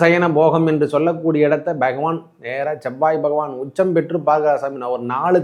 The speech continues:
தேதிக்கு அப்புறம் செவ்வாய் பகவான் மகரத்தில் உச்சம் பெற்று பார்ப்பது ஒரு பெரிய முன்னேற்றம் தரும் ஐயா. ஏன்னா மூன்றுக்குடையவன் அல்லவா அவரு,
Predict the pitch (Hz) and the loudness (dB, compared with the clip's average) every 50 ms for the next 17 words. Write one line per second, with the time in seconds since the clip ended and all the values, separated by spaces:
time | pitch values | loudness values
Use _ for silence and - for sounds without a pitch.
0 | - 165 170 180 175 175 156 - 120 - - 101 92 87 101 123 147 160 _ _ | 2 2 2 4 2 2 0 -2 -4 -6 -8 -14 -14 -16 -16 -18 -20 -20 _ _
1 | _ _ _ - - - _ _ - 151 147 147 175 180 185 190 180 170 165 165 | _ _ _ -20 -20 -20 _ _ 2 2 4 6 6 6 6 6 6 6 6 6
2 | 170 175 175 175 165 156 151 147 170 175 175 156 170 170 156 143 160 151 - 180 | 6 6 6 4 4 4 4 4 4 4 4 2 2 2 2 2 0 0 0 0
3 | 175 170 151 160 147 - 151 139 123 - 143 160 165 156 170 151 135 127 123 113 | 0 0 0 -4 -2 -2 -2 -2 2 4 4 4 4 2 -2 -2 -2 -2 -4 -4
4 | 110 127 135 147 160 175 160 - 139 139 139 151 165 170 151 - 165 156 156 139 | -4 -2 -2 0 0 0 0 -2 -6 -8 -8 -6 -6 -8 -6 -6 -4 -4 -2 -2
5 | 139 127 127 127 117 110 107 104 - _ _ _ _ _ _ _ _ _ _ _ | -4 -4 -4 -6 -8 -10 -12 -12 -14 _ _ _ _ _ _ _ _ _ _ _
6 | _ _ _ _ _ _ - 127 127 123 120 120 110 98 90 - _ _ _ _ | _ _ _ _ _ _ -10 -6 -4 -2 -2 -2 -4 -6 -8 -16 _ _ _ _
7 | _ _ - 127 147 160 156 165 160 165 160 143 147 147 151 143 139 135 120 113 | _ _ 0 2 4 4 4 4 4 4 4 4 6 6 4 4 2 0 0 0
8 | 117 113 123 127 123 110 101 - | 0 0 0 0 0 -2 -4 -6